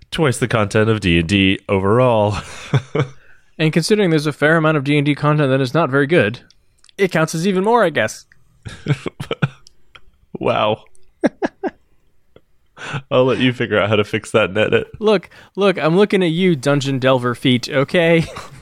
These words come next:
Speaker 1: So, The Compendium of Forgotten Secrets: Awakening is designed to work with both classic and homebrew settings, and it gives you new ideas for your world and game.
Speaker 2: There's beautiful full-color artwork,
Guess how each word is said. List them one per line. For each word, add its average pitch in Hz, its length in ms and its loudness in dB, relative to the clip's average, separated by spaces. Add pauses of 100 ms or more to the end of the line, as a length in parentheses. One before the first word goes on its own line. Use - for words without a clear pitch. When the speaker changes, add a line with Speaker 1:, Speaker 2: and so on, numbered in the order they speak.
(2250)
Speaker 1:
So, 123 440 2 (420)
The 120 100 2
Compendium 160 440 2
of 127 100 -2
Forgotten 98 340 0
Secrets: 90 440 -2
Awakening 90 500 2
is 123 140 2
designed 117 320 0
to 110 80 0
work 104 220 0
with 107 120 2
both 110 200 0
classic 110 520 -2
and 139 280 0
homebrew 117 400 0
settings, 76 440 0
and 107 160 0
it - 160 -2
gives 135 220 0
you 131 80 0
new 123 220 0
ideas 120 500 2 (220)
for 92 180 2
your 117 240 2
world 110 420 2
and 107 240 -2
game. 87 340 -2 (520)
Speaker 2:
There's 139 220 2
beautiful 156 400 0
full-color 151 480 0
artwork, 147 520 0